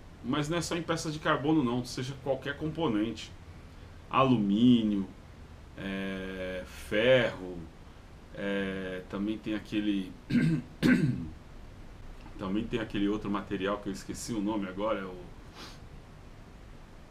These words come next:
ah, eu, tem um outro material que eu esqueci o nome, acho que vai aparecer o nome aí pra vocês. Mas então,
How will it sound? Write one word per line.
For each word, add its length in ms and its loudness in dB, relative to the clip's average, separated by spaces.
ah, 160 -4
eu, 100 -4
tem 100 2
um 140 4
outro 160 2
material 340 4
que 80 -6
eu 60 0
esqueci 340 -4
o 60 6
nome, 280 0
acho 100 -12
que 60 -4
vai 100 2
aparecer 380 -2
o 60 2
nome 260 2
aí 80 -2
pra 140 -4
vocês. 600 -8
Mas 220 6
então, 380 4